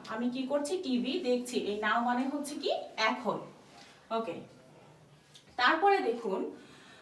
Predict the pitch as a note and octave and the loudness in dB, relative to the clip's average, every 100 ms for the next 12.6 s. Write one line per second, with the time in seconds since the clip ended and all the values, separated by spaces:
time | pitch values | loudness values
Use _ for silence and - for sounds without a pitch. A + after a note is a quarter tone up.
0 | - - C#4+ E4+ F#4+ - - E4 - - | 2 6 8 8 4 0 2 2 2 -2
1 | - - - - - - F4+ G#4+ C4+ F4 | -12 -18 -20 -16 -12 -4 6 6 6 4
2 | F#4+ F#4+ B3+ A#3 - C4 D4+ D4 C#4 C4 | 4 4 2 0 0 -2 0 2 2 2
3 | C4 C#4+ C#4+ C#4+ A3 G#3+ - A3+ A#3 C4+ | 0 -2 -2 -2 -2 -2 2 2 4 6
4 | B3+ F#3+ F#3+ A#3+ - - F4+ A4 B3+ F#3+ | 6 4 -2 -2 -8 4 4 6 2 -2
5 | - - A3 B3 D4+ D4+ D#4+ E4+ - C5 | -8 -8 -4 0 0 2 0 0 -4 0
6 | - A#3 F3+ F#3 F#3+ F#3+ - - - - | 6 8 6 2 -4 -10 -14 -20 -20 -20
7 | - - - - F4 - - C#4+ E4+ B4 | -20 -20 -8 -4 -2 2 6 8 6 2
8 | - - B3 B3 - F#3+ B3 C#4 - - | -2 -2 0 -2 -4 -2 0 0 -2 -2
9 | B3+ C#4+ B3 G3 G#3 A#3 B3 C4+ C#4 C4 | 0 4 4 4 4 2 0 0 0 2
10 | C4 - - - - A#3+ C#4+ G#4 - A3+ | 2 0 -6 -4 2 4 6 4 4 2
11 | A#3+ - F#4 F#4 - - - - G#3+ A3 | 2 2 2 2 -2 -10 -18 -6 -2 -2
12 | - - - C3 B2+ D3 | 0 0 0 0 -2 -2